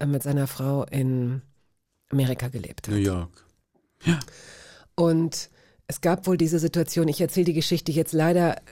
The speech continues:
Speaker 1: schlecht, aber wenn er sie erzählt, ist sie, ist sie lustig oder war sie sehr lustig, dass, äh, er immer versucht hat, sie zu erreichen und das, äh, klappte offenbar nicht und er hinterließ immer seine Nummer. Und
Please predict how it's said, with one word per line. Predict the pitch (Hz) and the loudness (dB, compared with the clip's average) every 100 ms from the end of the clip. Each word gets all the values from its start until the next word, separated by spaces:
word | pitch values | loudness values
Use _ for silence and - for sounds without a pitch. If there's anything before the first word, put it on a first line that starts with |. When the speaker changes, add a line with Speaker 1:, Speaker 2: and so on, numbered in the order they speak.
| - | -10
Speaker 1:
schlecht, | - - 151 151 156 - | -6 -2 2 2 0 -2
aber | 147 151 143 - | -2 0 -2 -2
wenn | 160 | -2
er | 131 156 | 0 0
sie | 160 | 2
erzählt, | 151 143 165 139 | 0 0 -2 -2
ist | 131 | -2
sie, | 147 131 - - | -4 -4 -8 -4
ist | 151 - | -2 0
sie | 156 | 2
lustig | 156 160 - 135 139 - - - _ - | 2 0 0 -2 -2 -6 -16 -20 _ -8
oder | 139 135 | -4 -2
war | 131 | -2
sie | 139 147 | -2 -2
sehr | 135 | 0
lustig, | 127 139 - 143 147 - - - - - - - - - | -2 -2 -4 -4 -6 -8 -16 -20 -20 -20 -20 -20 -10 -2
dass, | 160 156 143 - - - | 0 0 -2 -8 -12 -6
äh, | 151 147 - | -2 -2 -2
er | 165 156 | -2 0
immer | 147 170 | 0 0
versucht | 170 165 180 | 2 0 0
hat, | 170 | 0
sie | 160 | -2
zu | 139 | -2
erreichen | 139 139 151 190 196 | 0 2 2 2 2
und | 175 | 2
das, | 160 - - | 0 -4 -6
äh, | - 156 | -4 -2
klappte | - 165 165 | -2 -2 -2
offenbar | 123 165 160 160 | -2 0 0 2
nicht | 160 160 156 | 2 0 0
und | |
er | 143 | 2
hinterließ | 147 143 143 151 | 2 2 0 0
immer | 117 143 | 0 0
seine | 139 | 2
Nummer. | 147 214 262 - - - - | 4 4 2 -4 -18 -18 -12
Und | - 175 165 | 0 0 0